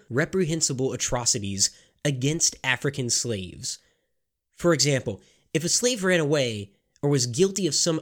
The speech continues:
other transaction, then they almost certainly would be hung in chains, burned to death over a slow fire, and their head displayed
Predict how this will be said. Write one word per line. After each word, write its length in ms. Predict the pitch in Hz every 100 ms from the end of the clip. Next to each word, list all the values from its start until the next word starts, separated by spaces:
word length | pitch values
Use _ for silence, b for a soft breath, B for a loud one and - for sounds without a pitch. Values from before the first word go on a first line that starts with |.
| -
other 220 | 165 175
transaction, 800 | 151 165 143 131 120 - 101 123 b b b b b
then 360 | 131 156 156 147
they 160 | 151 175
almost 400 | 160 185 185 170
certainly 340 | - 196 160 147
would 160 | 143
be 120 | 135 135
hung 380 | - 170 165
in 220 | 165 143 139
chains, 540 | - 107 98 104 - B B -
burned 400 | 123 165 202 196
to 80 | 165
death 300 | 143 139 -
over 240 | 135 127 113
a 40 |
slow 360 | - - 143 147
fire, 500 | 143 104 95 95 - b b b
and 120 | 151
their 100 | 147
head 240 | 135 165 147
displayed 760 | - - 185 190 135 117 110